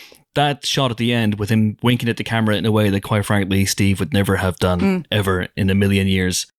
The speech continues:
Speaker 1: Kind of sums up who this guy is. So if you don't read
Speaker 2: Mm.
Speaker 1: the comics or you don't know who John Walker is,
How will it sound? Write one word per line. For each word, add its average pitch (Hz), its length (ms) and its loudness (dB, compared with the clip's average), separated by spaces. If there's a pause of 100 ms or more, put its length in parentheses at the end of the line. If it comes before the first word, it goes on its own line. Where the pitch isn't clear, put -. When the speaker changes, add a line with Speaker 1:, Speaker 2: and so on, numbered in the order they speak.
(180)
Speaker 1:
Kind 131 180 0
of 117 60 0
sums 113 240 -2
up 104 80 -8
who 113 100 0
this 104 180 0
guy 104 200 0
is. 98 340 0
So - 240 0
if 110 80 0
you 113 80 -2
don't 135 240 -2
read 123 140 0
Speaker 2:
Mm. 190 120 0
Speaker 1:
the 180 60 -2
comics 101 560 -2 (240)
or 123 80 -4
you 113 80 2
don't 131 200 -2
know 123 100 0
who 117 100 2
John 110 280 0
Walker 107 360 -2
is, 95 400 0